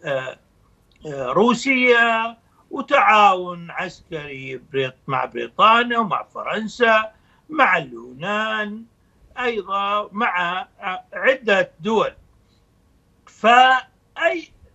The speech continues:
آه، آه، أي احتياجات، آه، للمملكة ستتأمن سواء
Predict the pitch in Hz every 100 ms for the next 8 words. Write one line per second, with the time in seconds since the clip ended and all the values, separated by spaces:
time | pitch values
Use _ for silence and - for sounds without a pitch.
0 | _ 262 _ 226 233 - 226 240 - -
1 | - - 320 311 - - 254 233 190 226
2 | 220 214 _ - 185 185 180 165 160 185
3 | 233 254 220 196 233 247 233 240 220 220
4 | 208 190 160 151 135 170 196 202 170